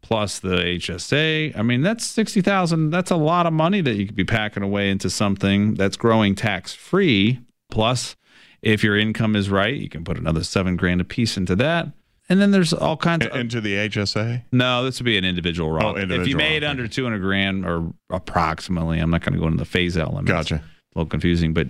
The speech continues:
Speaker 1: there's usually buckets of money that we wanna focus on. I would say eighty percent of the time we're telling people to change the way they're saving when they come in.
Speaker 2: Mm-hmm. The, uh, I R S wants to dig deeper into your finances.
Speaker 1: Oh, that's nice.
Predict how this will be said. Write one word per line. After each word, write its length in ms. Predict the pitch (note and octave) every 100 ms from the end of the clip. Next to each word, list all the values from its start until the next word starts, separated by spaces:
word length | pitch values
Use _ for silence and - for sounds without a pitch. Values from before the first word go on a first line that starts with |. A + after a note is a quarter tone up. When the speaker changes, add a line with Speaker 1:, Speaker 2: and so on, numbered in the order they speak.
| - - _ - - _ _
Speaker 1:
there's 300 | A2+ A2+ G2+
usually 680 | G#2 A#2+ C#3 C#3+ B2 B2
buckets 640 | F#2+ E2 - A#2+ A#2+ A#2+ -
of 60 | G#2+
money 180 | G#2+
that 80 | F#2+
we 100 | F#2
wanna 280 | F2+ E2 D#2
focus 520 | - - G#2+ - F#2 F2+
on. 300 | E2 D#2+ - _ _ _ _
I 220 | F#2 G#2 B2+
would 180 | B2 G#2+
say 100 | G2+
eighty 240 | F#2+ F#2
percent 320 | F#2 F2+ F2+
of 80 | E2+
the 80 | E2+
time 100 | E2+
we're 100 | D#2+
telling 200 | D2+ D#2+
people 300 | E2 D2 D2+
to 60 | C#2+ - _ _ _ _ _ _ _
change 320 | - F#2 E2
the 60 | D#2
way 140 | D2+
they're 120 | A#1+
saving 640 | - - G2 E2 C#2+ A1 -
when 120 | -
they 100 | -
come 180 | - -
in. 140 | B1
Speaker 2:
Mm-hmm. 380 | F2 D#2+ D#2 D#2+ D#2+ - -
The, 220 | B2+ C3
uh, 220 | A#2+ A2+ -
I 200 | D3 E3
R 180 | C#3+
S 220 | C#3 C#3+ B2+
wants 220 | A#2 -
to 100 | G#2+
dig 300 | G#2 A#2+ G#2
deeper 360 | A#2 B2 E3 D#3+
into 300 | - A#2 G#2
your 400 | F#2+ F#2+ G#2+ B2
finances. 800 | - G#2+ G#2 F2+ E2 D#2 D2+ D#2
Speaker 1:
Oh, 140 | F#2+
that's 160 | G2 A2+
nice. 220 | C#2+